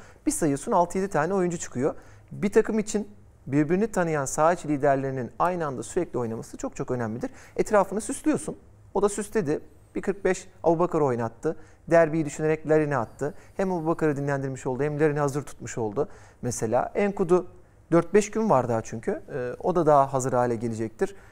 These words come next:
Şöyle bir bakınca Beşiktaş takımında hiçbir problem yokmuş gibi gözüküyor. Problem devre arasının tek transferi Cenk Tosun'un bir türlü hazır hale gelemeyişi. Çünkü hamle de olsa,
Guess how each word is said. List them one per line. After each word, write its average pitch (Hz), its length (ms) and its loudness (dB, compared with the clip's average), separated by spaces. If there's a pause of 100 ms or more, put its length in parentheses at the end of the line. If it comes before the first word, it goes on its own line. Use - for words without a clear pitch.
(340)
Şöyle - 280 0
bir 208 60 -6
bakınca 170 380 0
Beşiktaş 180 280 -2
takımında 180 340 -2
hiçbir - 160 -6
problem 160 400 0
yokmuş - 260 -6
gibi 117 160 -6
gözüküyor. 117 380 -4
Problem 190 480 2
devre 196 200 4
arasının 190 320 0
tek 202 240 -2
transferi 131 460 0
Cenk 156 220 -2
Tosun'un 165 320 -2 (380)
bir 226 80 -4
türlü 175 200 4
hazır 165 220 4
hale 143 200 6
gelemeyişi. 185 680 0
Çünkü 170 240 -4
hamle 156 560 -2
de 156 60 4
olsa, 110 400 -2